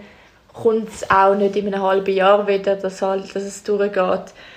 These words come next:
Ähm, ich glaub, jetzt sind schon die Pfade am anderen. Jetzt sagen sie plötzlich, "Okay, shit, wir müssen trotzdem reagieren."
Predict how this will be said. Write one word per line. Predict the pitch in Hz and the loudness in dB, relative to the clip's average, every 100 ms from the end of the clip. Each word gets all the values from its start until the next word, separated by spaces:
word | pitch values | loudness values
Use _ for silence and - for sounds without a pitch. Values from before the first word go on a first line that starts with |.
| - _ | -20 _
Ähm, | 185 185 185 185 180 185 | 2 4 4 4 0 -2
ich | 196 | -4
glaub, | 196 190 | -2 0
jetzt | 196 202 - | 0 -2 -2
sind | 196 208 185 | -4 -2 -4
schon | - 202 | -2 -2
die | 214 | -2
Pfade | - 190 196 196 | 0 2 2 2
am | 190 | 0
anderen. | 190 208 233 233 233 220 | 0 0 0 2 4 4
Jetzt | 196 196 - | 0 -4 -4
sagen | 190 185 | -2 -2
sie | 185 | -4
plötzlich, | 202 190 190 - 185 185 - - - - | 0 0 0 0 0 0 -12 -20 -14 -2
"Okay, | 196 190 190 | -2 0 -2
shit, | 190 196 196 | 0 -2 -2
wir | |
müssen | 190 190 | -6 -4
trotzdem | 196 214 214 220 | -2 -4 -4 -4
reagieren." | 214 214 214 214 214 208 214 | 0 0 0 0 2 2 0